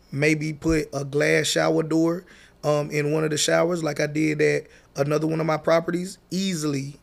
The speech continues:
we're over fifteen hundred a month. All right. However, since this is going to be a media house, I didn't have to do that. Also, I could Section eight the house as is as well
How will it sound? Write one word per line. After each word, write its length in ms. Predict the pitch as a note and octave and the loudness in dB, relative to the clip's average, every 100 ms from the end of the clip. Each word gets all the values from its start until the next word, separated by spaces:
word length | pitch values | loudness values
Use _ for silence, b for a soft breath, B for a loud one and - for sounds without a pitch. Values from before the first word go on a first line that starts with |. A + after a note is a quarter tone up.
| - | -4
we're 160 | D3 | 0
over 220 | D3+ C#3+ C#3+ | 2 2 -2
fifteen 460 | D#3 D#3 - D#3 | -2 -2 -4 -6
hundred 260 | D3+ D3 C#3+ | -4 -2 -2
a 60 | |
month. 340 | C#3+ C#3+ - - b b b b _ | -2 -6 -10 -20 b b b b _
All 140 | D3 | 0
right. 260 | C#3+ D3+ - | 2 2 2
However, 460 | C#3 D3+ F#3 F3 | 2 4 4 2
since 280 | D#3+ D#3+ C#3+ | -2 -4 -4
this 220 | D3 D3 | -2 -2
is 280 | D3+ D3 C#3+ | 0 -2 -2
going 240 | C#3+ D3+ C#3+ | -4 -4 -4
to 100 | D3 | -6
be 160 | C#3+ | -4
a 60 | C3+ | -2
media 360 | E3+ G#3+ D#3 | -2 0 0
house, 380 | C#3+ C#3 C3+ C#3 B B B - | 2 2 2 -4 B B B -4
I 260 | C#3+ C#3+ C#3+ - | -2 -2 -4 -10
didn't 220 | C#3 D#3 D3+ | 0 2 2
have 180 | D3 C#3 | -2 -2
to 100 | D3 | 0
do 160 | D#3+ | 2
that. 180 | C#3+ C#3 E3 | 2 2 2
Also, 260 | F3 F3 | 2 2
I 80 | D#3+ | 0
could 140 | D#3 | 0
Section 420 | C#3 D#3+ D#3+ - E3+ | -2 -2 -2 -4 -6
eight 160 | F#3+ | -2
the 80 | D#3+ | 0
house 300 | D#3 D3+ D3 - | 0 0 -4 -4
as 300 | D3+ D3 C#3 | -2 -2 -2
is 200 | D3 C#3+ | -4 -4
as 160 | C#3 C#3 | -6 -2
well 400 | E3+ D#3+ C#3+ | 2 2 0